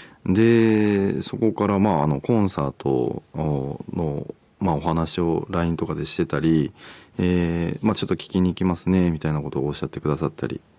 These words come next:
してたり、すごく音楽にも関心があって、で、またね、最近だと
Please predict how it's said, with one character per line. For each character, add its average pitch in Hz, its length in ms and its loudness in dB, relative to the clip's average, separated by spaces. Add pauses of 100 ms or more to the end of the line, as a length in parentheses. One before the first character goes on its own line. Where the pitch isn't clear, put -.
(180)
し - 140 -16
て - 100 -6
た - 100 -6
り、 64 180 -6 (280)
す 123 80 0
ご 120 80 4
く 117 100 0
音 127 140 6
楽 90 160 2
に 82 100 4
も 76 100 0
関 82 220 -2
心 80 220 -6
が 71 180 -4 (260)
あ - 60 -14
っ - 20 -20 (160)
て、 - 180 -2 (600)
で、 127 460 6
ま 113 220 4
た 147 180 0
ね、 139 180 4
最 127 280 2
近 139 180 4
だ 143 140 4
と 92 580 4